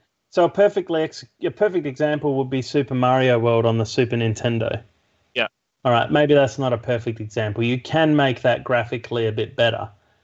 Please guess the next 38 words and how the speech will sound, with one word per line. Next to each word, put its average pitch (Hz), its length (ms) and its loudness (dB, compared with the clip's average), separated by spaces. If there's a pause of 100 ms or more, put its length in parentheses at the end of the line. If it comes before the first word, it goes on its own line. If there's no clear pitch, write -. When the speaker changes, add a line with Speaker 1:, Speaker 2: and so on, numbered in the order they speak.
(200)
Speaker 2:
Okay, 143 120 -4 (200)
but, 120 120 0
Speaker 1:
But - 0 -
Speaker 2:
but 135 200 2
here's, 185 160 2
Speaker 1:
they 151 140 4
Speaker 2:
here's 196 120 0
Speaker 1:
had 165 160 0
the 143 100 -4 (100)
power 143 360 -2
to 127 140 -6
make, 127 160 -8 (220)
uh, 139 60 -8
sorry, 113 280 -2
go 113 160 -6
on, 104 160 -12
yep. 113 140 -12 (500)
Speaker 2:
Uh, 143 200 -4
well, 156 340 -6
kind 196 200 2
of 156 180 -4
not 190 320 0
exactly 165 580 -4
the 123 140 -12
quality 139 340 -6
of 117 40 -4
the 110 60 -12
whole 135 160 -2
game, 113 300 -8
but 151 140 -2
for 190 120 -2
instance, 135 440 -6 (360)
we 160 220 0
now 165 240 2
can 156 180 -6
make 131 180 -6
Mario 135 540 -2
Maker, 104 440 -12